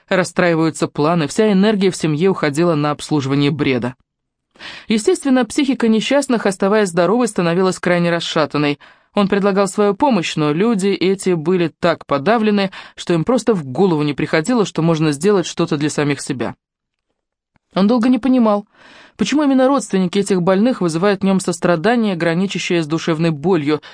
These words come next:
пока в один прекрасный момент не сообразил, что бред ревности, если исключить сексуальную составляющую, пожалуй, самая подходящая модель для описания его собственных отношений с матерью. Сколько Макс себя помнил, он жил именно так,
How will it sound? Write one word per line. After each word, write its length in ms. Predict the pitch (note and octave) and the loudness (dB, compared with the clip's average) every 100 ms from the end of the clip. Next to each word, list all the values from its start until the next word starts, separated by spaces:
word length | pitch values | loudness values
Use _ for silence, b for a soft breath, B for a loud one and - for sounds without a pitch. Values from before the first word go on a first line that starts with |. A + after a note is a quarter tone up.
| B B | B B
пока 240 | E3 - D3 | -6 -2 0
в 40 | |
один 240 | C#3+ D3+ | 0 -2
прекрасный 460 | C#3 D3 D#3+ D#3 D#3+ | -2 0 0 0 0
момент 380 | E3 G#3+ D4+ A#3+ | 0 0 0 0
не 100 | F#3 | -2
сообразил, 580 | E3+ D3+ D#3+ F3 D4+ C#4 | 0 0 0 0 0 -2
что 200 | - C#3+ | -2 -2
бред 280 | D#3 C#3+ | -2 -2
ревности, 580 | D#3+ E3 F#3 G#3+ - B3 b b b _ _ - | 0 0 0 -2 -4 -6 b b b _ _ -4
если 320 | D#3+ - D3 | -4 -2 -4
исключить 380 | - D3+ D#3 - | -2 -4 -4 -2
сексуальную 500 | F3 F3+ C#3+ B2+ C3 | -4 0 0 -2 -4
составляющую, 840 | D3+ D#3 D3 B3+ C#4 - A3 G3 B B - | -4 -4 0 0 0 0 -2 -2 B B -4
пожалуй, 400 | E3 G#3+ C#4+ B3 | 0 2 0 0
самая 280 | F#3+ B3+ B3+ | 0 0 -2
подходящая 600 | - B3+ F#3 E3 - D#3+ | -2 0 0 0 0 -2
модель 340 | D3+ G3 B3+ | 0 0 -2
для 180 | E3 E3 | 0 0
описания 500 | D#3 - C#4+ C4+ A3 | 0 -2 0 0 0
его 200 | F#3+ B3+ | 0 -2
собственных 560 | - A3+ - B3+ B3 | -2 -4 -2 0 0
отношений 480 | G#3 G3 F#3 A3+ A3 | 0 -2 -2 0 -2
с 100 | G#3+ | 0
матерью. 460 | F#3 F3 F3+ F3 F3 _ _ _ _ _ _ | -2 -2 -4 -8 -10 _ _ _ _ _ _
Сколько 340 | - G#3 F#3 G3+ | -4 -2 2 2
Макс 220 | F#3+ - | 0 0
себя 180 | F#3+ F#3+ | -2 0
помнил, 420 | A#3+ B3+ G#3 - B B B - | 2 2 2 -2 B B B 0
он 160 | F#3+ | 0
жил 220 | F3 G3+ | 2 2
именно 280 | G#3+ F#3+ F#3 | 2 2 0
так, 420 | - F3+ A#3+ - | 0 0 0 -2